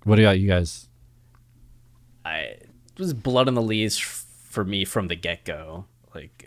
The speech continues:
Speaker 2: I still remember trying to hear the album and not really doing a good job of it, and then I was in the shower and Blood on the Leaves started playing, and I turned the shower off just to be able to listen to it, because just from the very beginning,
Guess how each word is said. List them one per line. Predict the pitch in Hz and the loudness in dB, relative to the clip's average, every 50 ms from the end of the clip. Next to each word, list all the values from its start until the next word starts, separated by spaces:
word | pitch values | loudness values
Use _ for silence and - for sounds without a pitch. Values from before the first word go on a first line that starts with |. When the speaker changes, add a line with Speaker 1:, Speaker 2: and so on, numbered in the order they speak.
| - | -12
Speaker 2:
I | 92 107 | -8 -6
still | 117 - - - 147 | -6 -2 0 2 2
remember | 147 143 131 123 120 110 117 110 104 95 92 90 82 - - _ _ _ _ _ _ _ | 4 4 4 2 2 4 2 2 2 2 0 0 -4 -6 -10 _ _ _ _ _ _ _
trying | - - - 117 101 104 104 | -4 0 0 0 0 0 -2
to | 101 | -4
hear | 98 - 113 107 | -2 0 0 2
the | 95 90 85 | 2 2 2
album | 87 - - 104 107 101 | 2 2 2 0 0 -2
and | 87 87 | -2 -2
not | 87 80 85 | -2 -2 -2
really | 104 90 87 | -2 -2 -2
doing | 82 90 87 87 87 | -4 -4 -6 -6 -6
a | 87 | -6
good | - 92 82 | -8 -6 -6
job | 87 85 87 92 98 | -4 -4 -4 -4 -4
of | 104 107 | -4 -2
it, | 117 120 117 - | -2 -2 -2 -4
and | - 85 95 | -8 -10 -10
then | 92 90 90 - _ _ _ _ _ _ _ _ _ _ _ _ _ _ - | -8 -10 -10 -12 _ _ _ _ _ _ _ _ _ _ _ _ _ _ 2
I | 110 104 | 4 4
was | 101 98 | 4 2
in | 104 113 | 0 0
the | 107 92 | 0 0
shower | - - - 92 92 98 95 92 85 80 78 78 | 0 0 2 2 2 2 2 0 0 -2 -6 -6
and | - - 101 92 90 | -6 -6 -6 -4 -4
Blood | 92 90 92 95 104 | -2 -2 0 0 0
on | 101 | -2
the | 95 | -4
Leaves | 87 85 87 87 87 - | -4 -6 -6 -8 -8 -6
started | - 107 90 85 82 - | -4 -4 -4 -4 -6 -8
playing, | - - 95 90 90 87 85 85 80 | -6 -4 -2 -2 -2 -2 -4 -6 -6
and | 85 90 | -6 -6
I | 87 | -6
turned | 85 - - 117 104 98 | -6 -6 -4 -4 -4 -2
the | 90 | -4
shower | - - 95 82 82 87 85 80 69 | -4 -4 -2 -2 -2 -4 -4 -6 -6
off | 65 65 - - - - - - - _ _ _ _ _ _ - - - - - - - - | -6 -6 -8 -8 -10 -14 -16 -18 -20 _ _ _ _ _ _ -16 -14 -14 -14 -16 -14 -14 -10
just | 95 - - 110 95 - - | -8 -4 -4 -2 -2 -2 -4
to | - | -4
be | 90 98 95 95 95 | -2 0 0 0 0
able | 90 87 90 82 | 0 -2 -4 -4
to | 85 80 80 82 80 80 - - _ _ | -4 -6 -6 -8 -10 -12 -16 -20 _ _
listen | - 90 85 82 90 - - 87 80 | -14 -12 -8 -8 -6 -6 -8 -8 -10
to | - - 92 76 | -10 -10 -10 -10
it, | 78 78 - _ | -12 -14 -14 _
because | - 90 82 - - 92 85 85 85 85 82 - - - | -12 -12 -12 -8 -6 -6 -6 -6 -6 -6 -6 -6 -6 -6
just | - - 95 - - | -8 -8 -8 -6 -6
from | - 101 | -4 -4
the | 92 90 | -4 -4
very | 80 80 90 85 85 85 82 | -4 -2 -4 -2 -2 -4 -4
beginning, | 80 87 82 82 80 82 82 80 80 82 80 80 92 | -6 -8 -8 -6 -8 -8 -8 -10 -12 -12 -14 -14 -16